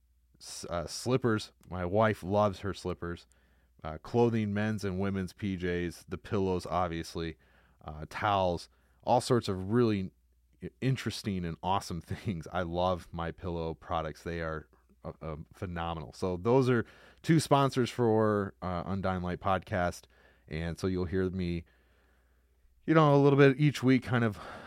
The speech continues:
uh, expound upon 'em a little bit more, and, uh, hopes that, uh, you know, you guys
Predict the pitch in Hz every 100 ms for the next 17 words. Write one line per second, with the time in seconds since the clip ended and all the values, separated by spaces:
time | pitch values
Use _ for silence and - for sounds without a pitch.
0 | - 92 95 90 98 - - - 127 127
1 | 127 123 117 - 127 120 123 120 123 117
2 | 113 113 113 135 - 104 98 98 95 95
3 | 95 92 104 - - - 98 98 - -
4 | 98 90 92 _ _ _ _ _ 82 85
5 | 85 - - _ _ - 92 87 90 87
6 | 82